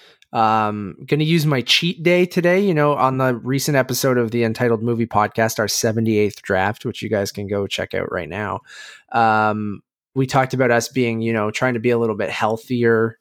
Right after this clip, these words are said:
starting in November and just, you know, exercising a bit more, eating better. So I've set myself every two weeks, you know, a,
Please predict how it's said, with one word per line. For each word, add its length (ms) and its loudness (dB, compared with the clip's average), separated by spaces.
starting 460 0
in 80 -4
November 720 0
and 100 -6
just, 340 -6
you 100 -4
know, 280 -10
exercising 640 -2
a 60 -2
bit 180 -2
more, 240 -4
eating 360 -6
better. 380 -2
So 260 -2
I've 220 2
set 240 0
myself 480 0
every 320 -2
two 320 -2
weeks, 640 -6
you 100 -6
know, 320 -4
a, 360 -2